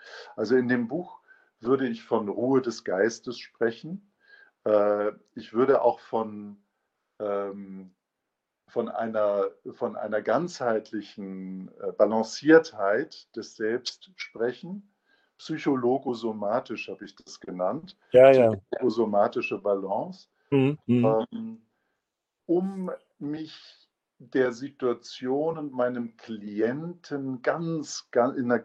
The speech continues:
Speaker 1: mit einer ganz hohen, äh, Qualität zuwenden zu können.
Speaker 2: Mhm.
Speaker 1: äh, unverzerrt sozusagen, ohne, ähm,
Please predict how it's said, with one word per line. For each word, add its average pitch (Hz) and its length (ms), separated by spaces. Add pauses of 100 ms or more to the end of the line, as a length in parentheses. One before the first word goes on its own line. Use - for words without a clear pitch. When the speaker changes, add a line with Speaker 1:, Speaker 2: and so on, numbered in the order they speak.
Speaker 1:
mit 123 180
einer 120 120
ganz 160 480
hohen, 117 580 (120)
äh, 107 200
Qualität 120 1120 (380)
zuwenden 98 720
zu - 200
können. 95 640 (380)
Speaker 2:
Mhm. 110 300 (200)
Speaker 1:
äh, 110 140
unverzerrt 113 1160
sozusagen, 95 960 (120)
ohne, 147 580 (520)
ähm, 107 920